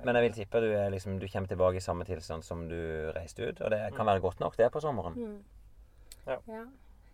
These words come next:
Speaker 3: Ja, for det er jo litt det vi snakket om helt i begynnelsen, da Eivind skulle begynne å trene, at når det blir forandringer i hans hverdag,
Speaker 2: Mm.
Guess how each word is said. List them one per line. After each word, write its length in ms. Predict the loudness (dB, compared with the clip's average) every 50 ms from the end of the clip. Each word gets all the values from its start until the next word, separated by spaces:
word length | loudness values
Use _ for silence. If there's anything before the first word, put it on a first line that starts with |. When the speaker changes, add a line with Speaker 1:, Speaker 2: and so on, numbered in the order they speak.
| -16 -2 4
Speaker 3:
Ja, 100 | 4 4
for 100 | 6 8
det 80 | 8 10
er 60 | 10
jo 120 | 8 6 4
litt 160 | -2 -6 -6 -4
det 120 | -4 -4
vi 60 | -4 -4
snakket 380 | -6 -4 -4 -6 -6 -4 -2 -2
om 100 | 0 0
helt 220 | -2 -6 -8 -6 -8
i 40 | -6
begynnelsen, 420 | -6 -4 -4 -4 -8 -8 -8 -2
da 80 | 0 2
Eivind 240 | 2 2 -2 -6 -10
skulle 400 | -10 -10 -8 -6 -2 -2 -2 -2
begynne 260 | -2 -4 -6 -6 -8
å 40 | -10
trene, 460 | -8 -4 -4 -2 -2 -2 -2 -4 -4 -4 -6
at 200 | -8 -8 -8 -4 -2
når 140 | -2 0 0
det 120 | -2 -2
blir 180 | -4 -4 -6 -6
forandringer 760 | -6 -6 0 2 2 2 2 -2 -2 -2 -2 -2 -2 -4 -6 -8
i 140 | -8 -8 -6
hans 600 | -6 -6 -4 -4 -6 -6 -10 -12 -12 -12 -14 -16 -18 -18 -6 -2
hverdag, 440 | 0 0 0 2 2 2 2 2 0
Speaker 2:
Mm. 280 | -4 -10 -10 -10 -10